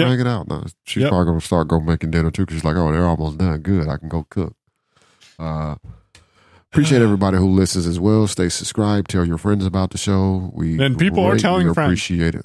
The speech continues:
Speaker 2: They
Speaker 1: Numbers,
Speaker 2: are. They,
Speaker 1: like,
Speaker 2: the
Speaker 1: numbers are
Speaker 2: numbers
Speaker 1: showing
Speaker 2: are
Speaker 1: people
Speaker 2: going
Speaker 1: are telling friends.
Speaker 2: Yeah, so we appreciate it, man. Keep sharing. Keep sharing. And if you have feedback, uh, Mastodon is obviously a great place to do that.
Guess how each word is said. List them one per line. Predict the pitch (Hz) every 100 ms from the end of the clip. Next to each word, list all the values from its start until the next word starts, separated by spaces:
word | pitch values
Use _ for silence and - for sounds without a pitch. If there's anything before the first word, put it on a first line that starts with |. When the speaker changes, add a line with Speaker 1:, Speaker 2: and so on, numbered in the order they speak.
| -
Speaker 2:
They | 90 101
Speaker 1:
Numbers, | 90 101 95
Speaker 2:
are. | -
They, | 64 71 -
Speaker 1:
like, | 139 131 104
Speaker 2:
the |
Speaker 1:
numbers | 143 170
are | 165
Speaker 2:
numbers | 120
Speaker 1:
showing | 139 170
Speaker 2:
are | 92
Speaker 1:
people | 147 95
Speaker 2:
going | -
Speaker 1:
are |
telling | 139 135
friends. | 123 127 107 - - _ 95
Speaker 2:
Yeah, | 80 82 92 -
so | - 73
we | 87
appreciate | 92 104 - - -
it, |
man. | 76 80
Keep | - 98
sharing. | - 92 82 - - _
Keep | - 85
sharing. | - 95 - 65
And | 71
if | 78
you | 80
have | 80 82
feedback, | 92 92 95 113 127 -
uh, | 69 71 73 73 71
Mastodon | 73 73 - - 87 87 101
is | - 69 71 -
obviously | 50 58 73 69 - -
a | 62
great | 80 -
place | - -
to | -
do | -
that. | - 71 -